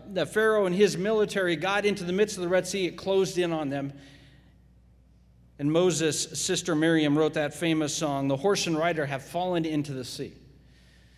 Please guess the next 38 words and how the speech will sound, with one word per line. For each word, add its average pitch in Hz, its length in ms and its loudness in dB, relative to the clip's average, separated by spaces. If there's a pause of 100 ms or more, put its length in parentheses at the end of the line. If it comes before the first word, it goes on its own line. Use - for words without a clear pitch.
(120)
And 170 100 0
now 226 180 4
Israel 226 520 6
is 180 160 4
in 254 240 2
the 254 80 2
wilderness, 220 600 4
and 180 120 -2
God 247 160 0
has 247 180 0
promised 285 540 -2
them 180 140 2
that 196 120 0
he 220 140 -2
is 254 120 -2
going 240 220 -2
to 214 140 -2
take 277 400 -6
them, 143 480 -4 (420)
uh, 190 120 0
from 302 360 0
the 277 80 6
wilderness 208 720 0 (400)
to 247 160 -2
the 240 100 0
promised 254 640 -2
land. 120 480 -6 (220)
And 185 120 -2
this 285 200 0
is 202 120 -2
where 208 220 0
we 214 180 0
pick 202 300 -4
up 226 140 -2
the 180 60 -6
story 190 500 2
in 185 440 -4
Numbers 180 720 0